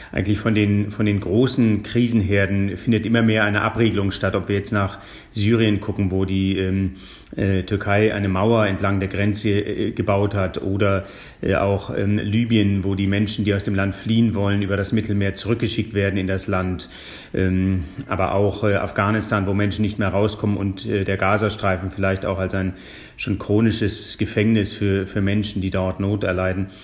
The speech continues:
Aber der Jemen zählt wahrscheinlich zu den abgeregelsten Konflikten. Also wir sehen ja auch kaum jemenitische Flüchtende, weil sie sprichwörtlich, äh, das Land nicht verlassen können.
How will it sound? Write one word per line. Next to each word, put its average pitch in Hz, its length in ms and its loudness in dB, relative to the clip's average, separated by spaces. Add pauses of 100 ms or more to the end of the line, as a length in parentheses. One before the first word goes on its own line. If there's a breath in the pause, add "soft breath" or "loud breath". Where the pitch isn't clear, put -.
(400 loud breath)
Aber 98 160 2
der 104 100 4
Jemen 110 340 4
zählt 107 400 2 (240)
wahrscheinlich 113 460 2
zu - 100 -4
den 107 180 0
abgeregelsten 107 720 -2
Konflikten. 107 680 -2
Also 95 180 -2
wir 98 60 0
sehen 110 260 4
ja 107 120 4
auch - 160 -2
kaum 110 320 4
jemenitische 107 580 0
Flüchtende, 101 560 0 (480 loud breath)
weil 92 180 0
sie 101 300 0
sprichwörtlich, 98 880 -2
äh, 98 120 2
das 95 160 -2
Land 104 180 0
nicht 98 120 -6
verlassen 98 380 -2
können. 98 320 -2